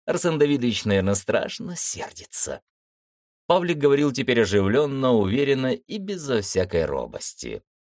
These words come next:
В самом деле, почему он до сих пор так стеснялся Федора Михайловича? Право, он совсем простой человек.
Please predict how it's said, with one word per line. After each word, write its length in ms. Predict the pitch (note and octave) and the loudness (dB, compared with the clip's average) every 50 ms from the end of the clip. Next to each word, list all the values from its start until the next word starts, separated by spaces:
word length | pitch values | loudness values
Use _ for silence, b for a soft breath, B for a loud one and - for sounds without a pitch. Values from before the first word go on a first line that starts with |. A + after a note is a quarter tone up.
| _ _ _ - | _ _ _ -4
В 60 | - | 0
самом 340 | G3+ F#3+ F3+ E3 D3 C#3+ C#3 | 0 0 2 0 -2 -2 -4
деле, 360 | - - - - E2+ E2 E2 | -6 -6 -4 -2 -2 -2 -2
почему 460 | - - F#2 - - B2 C#3 E3 G3 | -2 -4 -4 -2 -2 -4 -4 -4 -4
он 280 | G3 F#3+ F#3+ F#3 F3 D3+ | -4 -4 -4 -6 -6 -6
до 140 | E3 F3 | -4 -4
сих 320 | E3+ - - D#3+ C#3 - - _ | -4 -4 -4 -4 -6 -6 -8 _
пор 240 | - - D#3 F3+ E3+ | -2 -2 -2 -2 -2
так 260 | - - D#3 E3+ - | -2 -2 -2 0 -2
стеснялся 720 | - - - E3 D3 - A2 F#2+ G2 A2+ C3+ - - C#3+ | -4 -8 -6 -4 -6 -4 -2 0 0 0 0 2 0 0
Федора 380 | B2 - - F2+ F2 E2 E2 E2 | 0 0 0 0 0 2 0 -2
Михайловича? 840 | D#2 D2+ - - C#2+ B1+ B1+ A#1 A1+ A#1+ - - - - A#1 - _ _ _ _ _ _ _ _ _ _ _ _ _ _ _ _ | -2 -4 -4 -4 -4 -4 -6 -6 -8 -10 -12 -12 -10 -10 -12 -12 _ _ _ _ _ _ _ _ _ _ _ _ _ _ _ _
Право, 520 | - G#2 - - - - G#1 G#1 - - - B1 | -8 -6 -6 -4 -6 -8 -8 -12 -16 -18 -16 -12
он 260 | B1+ C#2+ D#2 D#2+ E2+ | -10 -8 -6 -6 -2
совсем 600 | - - F#2 F#2 F#2 - - C#3+ F#3+ A#3 G#3+ - | 0 2 2 2 0 0 -2 -2 -2 -2 -4 -4
простой 480 | - - - - - - C#3+ E3 F#3 | -4 -4 -4 -4 -4 -4 -6 -6 -8
человек. 600 | G3 - - D#3+ D3+ D3+ D3 B2+ B2 C3 - _ | -8 -10 -10 -6 -4 -4 -4 -4 -4 -8 -10 _